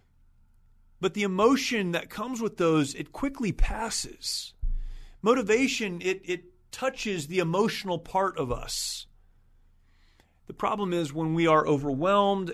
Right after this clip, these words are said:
and fatigued, when we look around and wonder if there are any friends left to provide support, when we're unsure about what the future holds, that emotional motivation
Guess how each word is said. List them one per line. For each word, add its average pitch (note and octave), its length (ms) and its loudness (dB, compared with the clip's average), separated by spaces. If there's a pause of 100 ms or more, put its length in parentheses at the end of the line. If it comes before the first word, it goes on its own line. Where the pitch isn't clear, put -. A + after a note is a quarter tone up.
and D#3 200 -4
fatigued, F#3 840 0 (1600)
when D#3+ 100 0
we E3 100 6
look E3+ 200 4
around E3 420 6
and D3+ 140 2
wonder F3 320 2
if D#3 120 -4
there D#3 220 0
are D3+ 220 4
any D3+ 180 -2
friends F#3 640 -2
left F3 560 0
to E3 160 -4
provide D#3 400 0
support, G3+ 680 -2 (1600)
when F#3 180 2
we're F#3+ 160 6
unsure A#3+ 520 0
about F3+ 240 6
what F3 160 2
the D#3+ 80 -6
future D#3 360 -8
holds, D3 760 -2 (1160)
that D#3 220 -2
emotional F3+ 960 -2 (1040)
motivation F3+ 880 -2